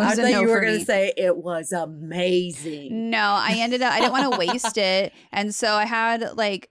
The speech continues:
Speaker 1: half a bite and I was like, "This just tastes like fish food." And so I was like, "Well, I don't wanna waste it," you know? And so I put it on, like, bread with some butter and I fold it and I just, like, ate it real quick. It wasn't, I didn't like it. I didn't
Speaker 2: Oh,
Speaker 1: like it.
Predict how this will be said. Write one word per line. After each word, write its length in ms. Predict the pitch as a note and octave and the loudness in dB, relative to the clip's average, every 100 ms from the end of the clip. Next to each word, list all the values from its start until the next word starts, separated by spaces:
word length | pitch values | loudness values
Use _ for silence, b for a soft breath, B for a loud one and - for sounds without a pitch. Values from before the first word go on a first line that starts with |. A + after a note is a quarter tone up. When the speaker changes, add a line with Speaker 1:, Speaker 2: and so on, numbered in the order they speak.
| - | -12
Speaker 1:
half 320 | - G3 G3+ | -6 -4 -4
a 40 | F#3+ | -4
bite 360 | F3+ F3+ F3+ | -2 -2 -4
and 120 | - | -4
I 40 | G3 | -6
was 100 | G3 | -6
like, 100 | F#3+ | -6
"This 180 | G#3 - | -8 -8
just 200 | C#4 - | -10 -8
tastes 220 | F#3 - | -8 -8
like 120 | E3 | -10
fish 220 | - D#3 - | -10 -12 -8
food." 260 | F3+ F3 - _ | -8 -8 -12 _
And 180 | - F#3+ | -10 -8
so 120 | - F#3+ | -2 0
I 340 | F#3 F3+ F3+ | 0 0 -2
was 120 | F#3 | -4
like, 280 | F3+ F3 F3 | -4 -4 -6
"Well, 260 | G#3 G#3 G#3 | -6 -4 -4
I 100 | G3+ | -4
don't 100 | G3+ | -4
wanna 160 | A3 F#3 | -4 -4
waste 380 | F3+ A#3 - | -6 -8 -6
it," 180 | G3+ G3 | -4 -4
you 100 | D#3+ | -4
know? 320 | F3+ F3 F#3+ b b b b b - | -6 -6 -8 b b b b b -6
And 520 | G3 F#3 F3+ F3 F3 | -2 0 0 -2 -4
so 100 | G3 | -2
I 60 | F3+ | -2
put 200 | - G3+ | -2 -2
it 80 | G3 | 0
on, 140 | F#3+ | -2
like, 160 | F3+ - | -6 -10
bread 680 | F#3 E3+ F3 E3+ E3+ E3+ E3 | -18 -8 -2 0 2 0 -2
with 120 | F3+ | -6
some 200 | - F3+ D#3+ | -6 -6 -2
butter 360 | D#3 E3 E3 | -2 0 -2
and 180 | - F3 | -2 -4
I 80 | E3 | -6
fold 280 | - D3 D3+ | -6 -6 -4
it 80 | D#3+ | -2
and 120 | D#3 | -2
I 40 | |
just, 140 | D#3+ E3 | -4 -4
like, 160 | E3+ - | -8 -8
ate 200 | D#3+ E3+ | -8 -6
it 80 | - | -6
real 140 | F#3 | -8
quick. 460 | - E3+ F3 - b b b b b _ _ _ _ - | -4 -4 -4 -8 b b b b b _ _ _ _ -4
It 120 | A3 | 0
wasn't, 360 | A3 F3+ D#3 - | 0 -2 -6 -6
I 120 | F#3+ | -6
didn't 160 | F3 A#2 | -6 -8
like 200 | F#2+ - | -12 -16
it. 180 | - - _ _ _ D#3 | -18 -20 _ _ _ -10
I 120 | E3+ | -10
didn't 120 | - | -10
Speaker 2:
Oh, 40 | |
Speaker 1:
like 160 | - - | -14 -18
it. 200 | - | -20